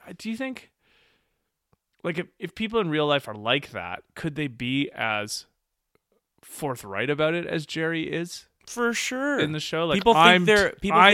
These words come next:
Speaker 2: think they're
Speaker 1: taking
Speaker 2: owed.
Speaker 1: advantage of you."
Speaker 2: Yeah, people think they're owed things from other people just for existing.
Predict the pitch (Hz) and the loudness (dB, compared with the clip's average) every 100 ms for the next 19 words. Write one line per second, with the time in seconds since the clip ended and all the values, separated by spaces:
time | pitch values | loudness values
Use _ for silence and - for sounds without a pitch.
0 | 202 190 190 185 180 165 180 165 160 127 | 8 8 8 8 6 8 8 8 4 0
1 | 117 107 107 95 220 240 - - 202 196 | -4 -4 -4 0 2 0 -2 -4 -4 -2
2 | 202 175 190 - _ 151 170 190 180 127 | -4 0 0 0 _ 2 4 4 4 0
3 | 90 _ 120 98 87 104 92 90 85 90 | -6 _ -2 -2 -4 -6 -4 -4 -6 -8
4 | - 50 - 151 - 180 165 175 208 - | -10 -12 -8 -6 -2 -2 -2 -2 -2 -4
5 | 98 | -8